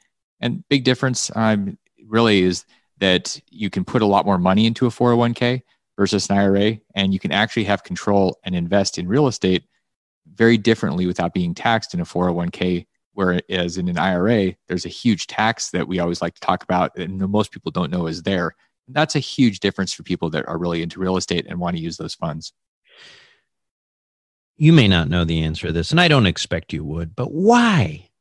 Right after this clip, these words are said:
Speaker 2: Why is there such a big difference? Because ultimately, they're both retirement accounts, right? So what's the, why,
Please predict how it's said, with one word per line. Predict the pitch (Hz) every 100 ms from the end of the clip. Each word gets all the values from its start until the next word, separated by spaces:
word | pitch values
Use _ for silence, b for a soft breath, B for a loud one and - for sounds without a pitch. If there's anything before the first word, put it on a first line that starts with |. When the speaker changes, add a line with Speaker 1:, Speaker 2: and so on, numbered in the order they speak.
| _
Speaker 2:
Why | 127 147 214
is | 240 208 -
there | 156
such | - 156 -
a | 143
big | 127 143 135
difference? | 196 - 110 104
Because | 135 120 123 123
ultimately, | 170 175 147 - 110
they're | 117 120
both | 120 139
retirement | 147 135 139 151 147
accounts, | 92 - 73 - -
right? | 69 95 156 - _
So | - 120 110 b b _ _ _ _ _ _ -
what's | 147 -
the, | 143 - 123
why, | 131